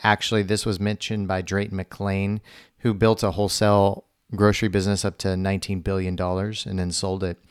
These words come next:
And they both reiterate, and I think this is actually a commonality amongst most of the people that have built billion-dollar companies that I've interviewed at least,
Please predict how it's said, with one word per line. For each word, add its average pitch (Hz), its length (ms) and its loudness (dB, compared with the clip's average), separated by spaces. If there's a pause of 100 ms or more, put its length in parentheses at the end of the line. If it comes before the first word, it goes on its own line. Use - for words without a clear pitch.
(140)
And 98 680 2 (120)
they 104 160 2
both 107 400 4
reiterate, 98 680 0
and 107 100 2
I 120 100 6
think 151 200 -2
this 104 140 4
is 92 160 -2
actually 95 320 2
a 90 40 0
commonality 92 720 0
amongst 90 540 -6 (120)
most 95 340 -4
of - 40 -12
the 104 80 -4
people 110 280 0
that 110 120 2
have 107 120 0
built 110 220 2
billion-dollar 113 540 4
companies 110 440 -2
that 90 180 -4
I've 92 200 -2
interviewed 107 400 2
at 110 100 0
least, 113 400 -4